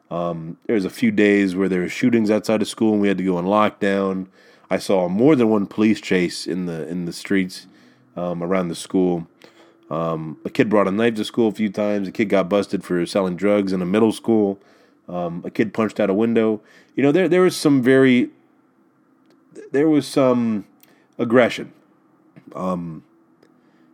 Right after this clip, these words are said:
and you sort of started to understand why the kids felt the way they did. Um, and it's, it's so sad that that's a lot of the, a lot of the realities of their lives. Um, so there's also a lot of compassion that I, um,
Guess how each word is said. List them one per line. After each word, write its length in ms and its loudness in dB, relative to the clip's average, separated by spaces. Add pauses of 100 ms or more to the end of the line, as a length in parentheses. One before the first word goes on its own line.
(800)
and 340 -2
you 100 -2
sort 240 0
of 60 -2
started 220 0
to 80 0
understand 400 -4
why 180 2
the 100 0
kids 300 -4
felt 260 -2
the 60 -4
way 140 0
they 160 -2
did. 580 -4 (760)
Um, 500 -8 (1700)
and 120 0
it's, 200 -4
it's 180 -2
so 160 2
sad 460 -2
that 100 -6
that's 260 -4
a 40 -6
lot 200 -2
of 60 -6
the, 260 -6
a 60 -8
lot 160 -2
of 60 -6
the 60 -4
realities 600 -6
of 100 -10
their 140 -8
lives. 420 -12 (140)
Um, 440 -14 (440)
so 140 -4
there's 120 2
also 200 2
a 20 2
lot 160 2
of 60 -8
compassion 580 -4
that 160 -8
I, 220 -10
um, 320 -16